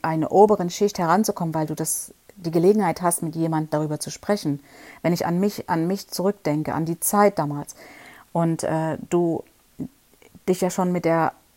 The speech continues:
mit der falschen Identität ident-, identifiziert hast, dann wird es auch immer schwerer, mit anderen Menschen darüber zu sprechen, dich anzuvertrauen. Und wenn du aber mal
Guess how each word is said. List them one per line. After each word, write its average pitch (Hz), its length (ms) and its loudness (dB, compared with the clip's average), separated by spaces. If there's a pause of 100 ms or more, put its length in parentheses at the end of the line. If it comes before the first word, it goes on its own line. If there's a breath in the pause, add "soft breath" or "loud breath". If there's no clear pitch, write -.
(260)
mit 170 200 -4
der 156 240 2
falschen 196 420 2
Identität 165 580 0
ident-, 165 420 -2
identifiziert 170 1000 -4
hast, 151 320 -4 (880 loud breath)
dann 165 460 2
wird 185 240 0
es - 340 -2
auch 165 140 -2
immer 202 200 0
schwerer, 196 480 0
mit 156 200 -2
anderen 160 280 -2
Menschen 160 340 -2
darüber 156 260 -4
zu - 100 -12
sprechen, 202 400 -6
dich 156 180 -6
anzuvertrauen. 156 840 -6 (640 loud breath)
Und 165 220 -4
wenn 208 220 6
du 208 240 0
aber 165 200 -2
mal 156 360 -2